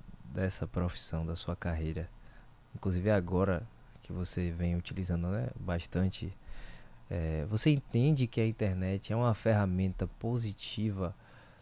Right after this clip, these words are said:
pra o jornalista, o repórter crescer, ganhar amplitude, visibilidade, de alguma maneira é uma ferramenta pra ajudar na carreira de uma forma positiva? Ou você acha que,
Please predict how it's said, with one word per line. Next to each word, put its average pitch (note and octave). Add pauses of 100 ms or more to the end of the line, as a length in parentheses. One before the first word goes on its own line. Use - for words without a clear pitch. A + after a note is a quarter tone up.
(340)
pra A2
o A2
jornalista, F#2+
o F#2+
repórter F#2 (680)
crescer, A2
ganhar G2
amplitude, G2
visibilidade, F#2
de G#2
alguma G#2+
maneira G#2 (380)
é A2
uma A#2+
ferramenta G2 (140)
pra G#2
ajudar G#2
na A2
carreira F#2
de F#2
uma F2
forma F2+
positiva? F2
Ou C#3
você C3
acha A2+
que, A2